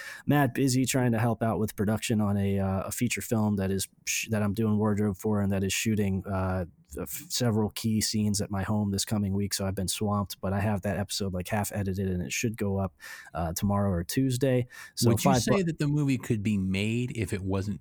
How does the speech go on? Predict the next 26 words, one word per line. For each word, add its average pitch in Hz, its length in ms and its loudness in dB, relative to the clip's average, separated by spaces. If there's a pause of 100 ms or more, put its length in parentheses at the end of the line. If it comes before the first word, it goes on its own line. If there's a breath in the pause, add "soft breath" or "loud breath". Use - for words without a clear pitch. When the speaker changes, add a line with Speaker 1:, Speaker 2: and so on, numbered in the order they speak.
Speaker 2:
if, 104 180 -2
if, 107 260 -2
if 110 320 -4
your, 110 220 -2
your 104 260 2
home 110 380 2
was 95 160 -2
not 95 340 -2 (340)
in 92 180 0
it? 98 80 -6 (760)
Is 95 160 0
it 95 200 -4
that 113 280 -4
key? 104 380 -6 (460)
Speaker 1:
Could, - 260 4
could 135 200 4
it 160 140 2
be 180 120 4
made? 208 360 0 (300)
Speaker 2:
Yeah. 98 240 -2 (200)
Is 110 120 0
it 104 260 -2
that 127 260 4
important? 117 480 -2 (480)
Speaker 1:
Um, 180 560 6 (140)
it, - 360 -4